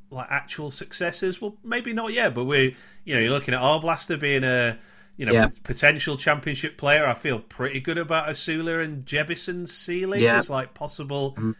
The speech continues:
Speaker 1: championship players. And that's not nothing, finding a champion. You know, not every academy prospect has to be Njai or Kyle
Speaker 2: Yeah.
Speaker 1: Walker or,
Speaker 2: Yeah.
Speaker 1: you know, even David Brooks, for example, where they have to
Speaker 2: To make
Speaker 1: become
Speaker 2: a career, and this is why I think a lot of fans as well,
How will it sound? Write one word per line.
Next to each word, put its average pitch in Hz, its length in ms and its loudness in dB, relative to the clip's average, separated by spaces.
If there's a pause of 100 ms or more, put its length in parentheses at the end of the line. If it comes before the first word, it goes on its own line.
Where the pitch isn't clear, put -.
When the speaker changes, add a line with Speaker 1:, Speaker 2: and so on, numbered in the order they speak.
(100)
Speaker 1:
championship 147 540 -8
players. 151 380 -6
And 147 220 -6 (420)
that's 208 260 0
not 202 280 -2
nothing, 131 540 -2
finding 135 420 -2
a 107 60 -6
champion. 139 320 -8
You 165 80 -4
know, 160 60 -6
not 190 200 -2
every 180 220 -2
academy 165 420 -4
prospect 98 460 -14
has 117 220 -6
to 110 100 -10
be 98 360 -4 (360)
Njai 110 640 0
or 90 320 -10
Kyle 104 340 -2
Speaker 2:
Yeah. 160 200 6
Speaker 1:
Walker 98 340 0
or, 90 340 -4 (220)
Speaker 2:
Yeah. 123 160 -2
Speaker 1:
you 113 60 0
know, 107 80 2
even 113 200 -2
David 110 340 0
Brooks, 131 300 -6
for 117 100 -12
example, 98 360 -12
where 101 120 -6
they 104 100 -6
have 104 180 -6
to - 60 -10
Speaker 2:
To 196 80 2
make 226 180 6
Speaker 1:
become - 80 -6
Speaker 2:
a - 40 -8
career, 180 500 6
and 147 100 0
this 196 100 4
is 190 80 0
why 175 160 4
I 170 40 -2
think 170 180 -8
a 170 40 -4
lot 165 160 2
of 143 60 -10
fans 143 260 0
as 123 100 -8
well, 139 340 4